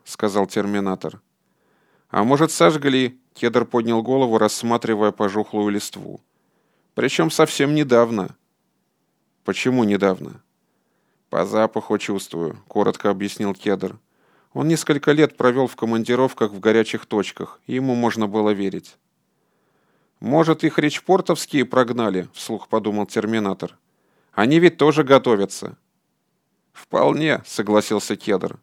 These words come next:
"Но асфальтировщиков лучше убрать. Ничего принципиально нового они нам не скажут, а насторожить бандюков могут".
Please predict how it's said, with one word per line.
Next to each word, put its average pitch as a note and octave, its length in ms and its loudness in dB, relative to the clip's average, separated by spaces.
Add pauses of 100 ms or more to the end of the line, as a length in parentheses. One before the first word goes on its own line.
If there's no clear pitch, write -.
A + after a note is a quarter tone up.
(540)
"Но D#3 200 0
асфальтировщиков C#3+ 1000 0
лучше B2+ 300 -2
убрать. A2+ 440 -4 (440)
Ничего E3+ 360 4
принципиально C#3+ 680 2
нового C#3 360 4
они C3 160 4
нам B2+ 180 2
не B2+ 100 2
скажут, B2+ 520 2 (100)
а G#2+ 60 -4
насторожить B2 580 2
бандюков B2 640 0
могут". F#2+ 460 -6